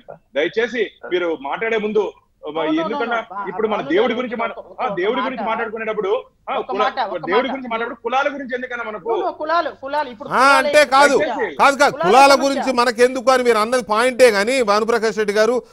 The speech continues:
Speaker 3: ముఖ్యమంత్రి గారు అన్నారు కదా ఇవాళ, కుల, కులాలకు, మతాలకు, పార్టీలకు, రాజకీయాలకు అతీతంగా జరుగుతోందని.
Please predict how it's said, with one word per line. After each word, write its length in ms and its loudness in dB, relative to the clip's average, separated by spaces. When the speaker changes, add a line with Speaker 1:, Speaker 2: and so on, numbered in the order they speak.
Speaker 3:
ముఖ్యమంత్రి 520 2
గారు 160 8
అన్నారు 340 6
కదా 180 4
ఇవాళ, 540 6
కుల, 480 6
కులాలకు, 600 6
మతాలకు, 680 4
పార్టీలకు, 680 0
రాజకీయాలకు 680 0
అతీతంగా 500 -4
జరుగుతోందని. 880 -4